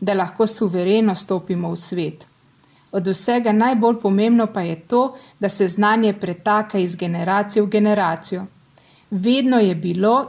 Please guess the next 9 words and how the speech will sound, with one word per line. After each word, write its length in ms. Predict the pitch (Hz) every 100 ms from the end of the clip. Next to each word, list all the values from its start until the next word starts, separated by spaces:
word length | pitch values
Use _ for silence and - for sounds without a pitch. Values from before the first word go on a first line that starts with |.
| -
tako, 460 | 196 - 190 185 -
dedki 640 | 175 240 254 262 220 196
in 180 | 190 175
babice 580 | 170 214 226 208 - 190
so 220 | - 185
znanje 420 | 170 196 214 208
prenašali 760 | 202 175 165 185 185 - 175 175
na 160 | 165 170
vnuke. 500 | 185 202 202 170